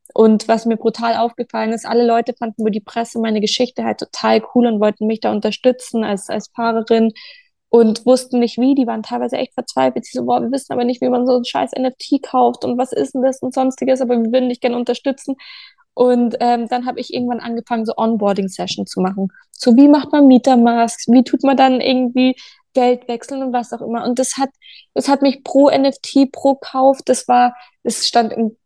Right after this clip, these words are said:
keinerlei Relation. Also mein, mein N F T kostet null Komma null drei Ether, das sind ungefähr jetzt halt achtunddreißig Dollar.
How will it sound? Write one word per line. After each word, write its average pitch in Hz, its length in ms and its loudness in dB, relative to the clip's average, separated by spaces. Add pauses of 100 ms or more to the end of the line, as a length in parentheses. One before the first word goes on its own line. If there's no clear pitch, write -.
(100)
keinerlei 220 400 -2
Relation. 196 500 -4
Also 214 180 -4
mein, 233 500 -4
mein 226 140 -4
N 233 140 -2
F 233 100 -4
T - 140 -6
kostet - 260 -6
null 240 140 6
Komma 233 220 0
null 233 120 4
drei 214 240 -2
Ether, 240 320 2
das 233 140 2
sind 214 160 -2
ungefähr 226 460 0
jetzt 220 260 -2
halt 214 140 -4 (260)
achtunddreißig 226 800 -2
Dollar. 254 460 2